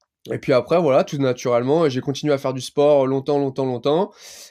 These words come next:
euh, pratiquement tout le temps. J'avais pour objectif d'être, euh, d'être moniteur de sport dans l'armée.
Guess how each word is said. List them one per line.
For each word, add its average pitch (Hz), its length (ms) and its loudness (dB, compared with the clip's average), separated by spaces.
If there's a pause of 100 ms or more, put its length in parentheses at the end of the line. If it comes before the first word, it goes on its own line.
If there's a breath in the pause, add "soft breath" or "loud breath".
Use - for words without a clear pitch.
(100)
euh, 117 260 4
pratiquement 143 520 -4
tout 139 120 -6
le 127 80 -10
temps. 151 280 0 (300 soft breath)
J'avais 135 260 -2
pour 147 160 -6
objectif 160 400 -2
d'être, 147 280 -2
euh, 131 200 0
d'être 135 200 -4
moniteur 175 500 0
de 151 140 -2
sport 190 420 0
dans 143 140 -2
l'armée. 151 480 0